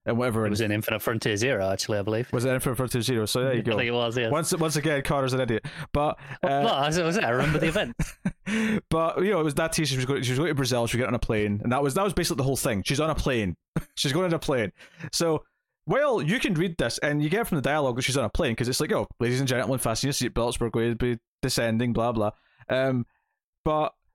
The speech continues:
Speaker 1: it was kinda neat to start this and go, "Oh, that's right, she was getting on a plane." <laughs> Like, it was just,
Speaker 2: Yeah.
Speaker 1: it was, it was a nice
Speaker 2: It,
Speaker 1: follow-on
Speaker 2: it's
Speaker 1: from that little tease.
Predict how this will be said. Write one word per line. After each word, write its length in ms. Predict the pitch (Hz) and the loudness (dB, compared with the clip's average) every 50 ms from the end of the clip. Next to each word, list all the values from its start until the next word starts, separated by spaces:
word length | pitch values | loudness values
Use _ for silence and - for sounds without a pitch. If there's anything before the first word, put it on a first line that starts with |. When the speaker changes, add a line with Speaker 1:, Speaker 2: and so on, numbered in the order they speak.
| _ _ _ _ _ _ - | _ _ _ _ _ _ -2
Speaker 1:
it 60 | 170 | 0
was 120 | 196 190 | 0 0
kinda 160 | - 254 277 | 2 0 2
neat 160 | 262 214 233 202 | 2 0 0 0
to 60 | 185 | 0
start 320 | 160 - 175 147 160 127 - | 0 0 0 0 0 0 0
this 200 | 190 196 - - | 0 0 0 0
and 120 | 180 165 | 0 0
go, 240 | 175 180 175 170 156 - | 0 0 0 0 -2 -2
"Oh, 200 | - 294 330 466 480 | 0 0 2 2 2
that's 120 | 440 - | 2 2
right, 240 | 415 381 277 143 135 | 2 2 2 0 0
she 100 | - 202 | 0 0
was 60 | 202 | 0
getting 140 | 196 240 226 | 2 2 2
on 80 | 262 330 | 0 0
a 60 | - | 0
plane." 340 | - 330 294 214 127 - - - | 0 0 2 2 2 0 0 0
<laughs> 40 | 831 807 762 807 831 - - 719 | 0 0 0 0 0 0 0 0
Like, 240 | - - - - 190 | 0 -2 -2 -2 0
it 100 | 208 202 | 0 2
was 100 | 208 202 | 2 0
just, 120 | 226 208 | 0 0
Speaker 2:
Yeah. 140 | - - 147 | -2 -2 0
Speaker 1:
it 40 | 160 | 0
was, 120 | 175 190 175 | 0 0 0
it 120 | 190 165 185 | 0 0 0
was 100 | 180 160 | 0 0
a 40 | 180 | 0
nice 240 | 180 190 190 185 - | 0 0 0 0 0
Speaker 2:
It, 60 | 190 202 | 0 0
Speaker 1:
follow-on 500 | 196 185 185 175 151 143 135 127 127 135 | 0 2 2 2 2 2 2 2 0 0
Speaker 2:
it's 160 | 139 - - - _ _ _ | -4 -4 -8 -12 _ _ _
Speaker 1:
from 160 | - 170 151 | -4 -2 0
that 120 | 151 156 131 | 0 0 0
little 160 | 143 135 - - | 0 0 -2 -2
tease. 80 | - | -2